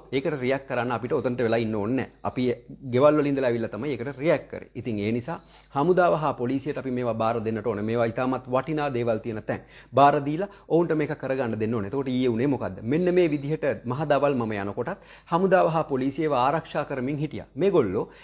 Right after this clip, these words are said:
එතන ඉන්න ගමන් ඩියුටි මාරු වෙන වෙලාවට බස් එකකින් ගෙනල්ලා බස්සනවා. ඉතින් මේ බස් එකකින් එන එක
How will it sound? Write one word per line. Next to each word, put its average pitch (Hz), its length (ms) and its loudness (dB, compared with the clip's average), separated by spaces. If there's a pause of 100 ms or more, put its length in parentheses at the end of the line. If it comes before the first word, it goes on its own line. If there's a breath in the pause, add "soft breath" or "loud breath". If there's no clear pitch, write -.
(120)
එතන - 260 2
ඉන්න 160 220 4
ගමන් 135 360 -2 (280)
ඩියුටි 208 340 2
මාරු 170 320 6
වෙන 143 160 4
වෙලාවට 113 320 2
බස් 196 280 0
එකකින් 190 280 -6
ගෙනල්ලා 123 320 0
බස්සනවා. 180 460 0
ඉතින් 202 180 -4
මේ 208 120 4
බස් 156 260 4
එකකින් 190 260 0
එන 127 140 2
එක 165 220 2